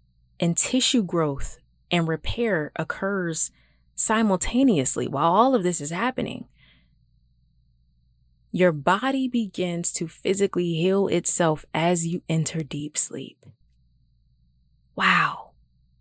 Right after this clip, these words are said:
So not only is slowing down your system at night vital for the health of your body,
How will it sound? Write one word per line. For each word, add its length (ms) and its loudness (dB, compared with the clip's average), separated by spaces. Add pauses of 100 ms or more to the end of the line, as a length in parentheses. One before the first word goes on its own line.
(340)
So 220 2
not 360 2
only 360 0
is 200 0
slowing 440 2
down 240 0
your 160 -2
system 440 2
at 160 -4
night 380 -8
vital 540 -2
for 240 -4
the 100 -4
health 380 -4
of 120 -2
your 140 -4
body, 480 -8